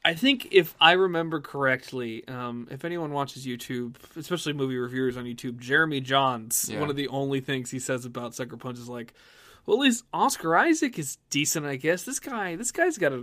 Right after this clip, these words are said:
Speaker 1: a future coming for him." Like, it's like,
Speaker 2: <laughs>
Speaker 1: at that time, people were like, "I,
Speaker 2: And
Speaker 1: Oscar Isaac's
Speaker 2: sure
Speaker 1: got
Speaker 2: enough.
Speaker 1: something for it." It's like, yeah, and it's, sure enough, that man has now gotten big enough that we, thankfully, do not have to talk about Snucker Punch and him
Speaker 2: <laughs>
Speaker 1: in the same conversation.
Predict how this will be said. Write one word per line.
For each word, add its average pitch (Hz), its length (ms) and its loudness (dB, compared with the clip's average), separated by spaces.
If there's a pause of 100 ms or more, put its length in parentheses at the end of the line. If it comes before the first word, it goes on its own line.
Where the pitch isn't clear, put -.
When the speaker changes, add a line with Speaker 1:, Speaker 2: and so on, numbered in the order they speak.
Speaker 1:
a 139 120 -2
future 135 400 0
coming 127 320 -6
for 135 300 -4
him." 156 80 -6
Like, 139 180 2
it's 147 140 -4
like, 143 220 2 (180)
Speaker 2:
<laughs> 143 220 -6
Speaker 1:
at 214 180 6
that 208 180 6
time, 196 280 -2
people 160 180 -2
were 156 140 4
like, 143 280 -2
"I, 277 440 -6 (520)
Speaker 2:
And 104 140 -18
Speaker 1:
Oscar 214 320 -4
Isaac's 302 300 2
Speaker 2:
sure 254 80 -4
Speaker 1:
got 233 60 0
Speaker 2:
enough. 143 120 -2
Speaker 1:
something 175 160 -2
for 180 300 -2
it." 208 40 -4
It's 180 100 -8
like, 143 120 -2
yeah, 226 240 0
and 165 80 -6
it's, - 280 -6 (440)
sure 185 280 6
enough, 196 260 2
that 170 140 0
man 170 180 -4
has 156 160 -6
now 170 120 -2
gotten 160 260 -2
big 156 200 0
enough 165 280 -2
that 127 100 -4
we, 151 460 -8 (100)
thankfully, 185 460 -2
do 151 160 2
not 151 140 -2
have 151 180 -4
to - 80 -20
talk 156 260 -6
about 131 200 -8
Snucker 165 340 -6
Punch 117 300 -10
and 143 100 -8 (160)
him 131 380 -2
Speaker 2:
<laughs> - 40 -10
Speaker 1:
in 127 140 -6
the 127 80 -8
same 135 240 -6
conversation. 135 760 -8